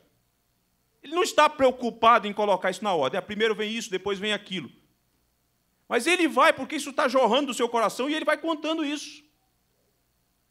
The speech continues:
Nós estamos olhando as coisas do passado. Então, é dentro desse cenário em que ele estava cercado que ele fala assim, "Porque inclinou para mim os seus ouvidos", naquele contexto.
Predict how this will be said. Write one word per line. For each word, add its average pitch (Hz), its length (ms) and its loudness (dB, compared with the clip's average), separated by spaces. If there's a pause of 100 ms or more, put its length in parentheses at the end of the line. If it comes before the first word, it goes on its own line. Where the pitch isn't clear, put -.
(140)
Nós 254 180 2
estamos 285 280 -2
olhando 262 320 0
as 254 120 -2
coisas 277 240 -2
do - 20 -20
passado. 240 400 0
Então, 285 320 -4 (160)
é 247 120 2
dentro 320 400 0
desse 269 280 -2
cenário 240 580 2
em - 20 -10
que 247 80 -6
ele 233 80 -4
estava 226 280 -4
cercado 226 440 -4
que - 40 -6
ele 269 120 -4
fala 262 180 -2
assim, 233 340 -6 (220)
"Porque 285 320 -4
inclinou 320 800 2
para 320 260 4
mim 302 160 -8
os 339 80 -6
seus 330 160 -4
ouvidos", 311 300 -2
naquele 330 400 0
contexto. 330 920 -4